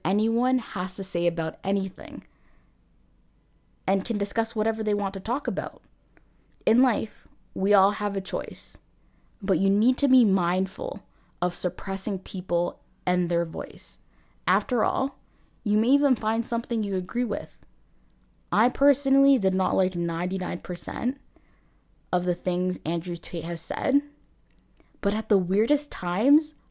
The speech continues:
I agreed with the one percent of things Andrew Tate would say. And ultimately,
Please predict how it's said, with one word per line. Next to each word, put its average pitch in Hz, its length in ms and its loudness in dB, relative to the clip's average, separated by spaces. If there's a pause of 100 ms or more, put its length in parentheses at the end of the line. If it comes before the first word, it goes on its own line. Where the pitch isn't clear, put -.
(140)
I 208 120 2
agreed 262 360 2
with 311 240 0 (720)
the 226 100 2
one 240 220 2
percent 277 580 -2
of 185 160 -4
things 202 320 -4
Andrew 196 320 -6
Tate 196 220 -6
would 190 140 -8
say. 226 320 -4 (2250)
And 196 340 -2 (1000)
ultimately, 285 760 4